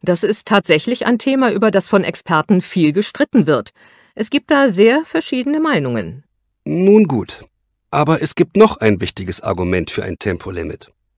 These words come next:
Speaker 2: Wenn man nicht schneller als hundertzwanzig K M H fahren darf,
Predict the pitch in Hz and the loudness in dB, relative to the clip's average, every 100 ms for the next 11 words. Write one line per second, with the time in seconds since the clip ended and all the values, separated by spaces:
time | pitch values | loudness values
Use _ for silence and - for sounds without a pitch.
0 | _ _ _ _ _ _ 104 120 143 143 | _ _ _ _ _ _ -2 2 4 4
1 | 135 131 - - 202 120 87 - - 127 | 2 0 -4 2 4 4 0 -4 -4 -2
2 | 117 - 110 104 104 - 104 95 95 92 | -2 0 -2 -2 -8 -2 -2 0 -2 -4
3 | - 98 87 92 101 135 | -2 0 2 0 0 0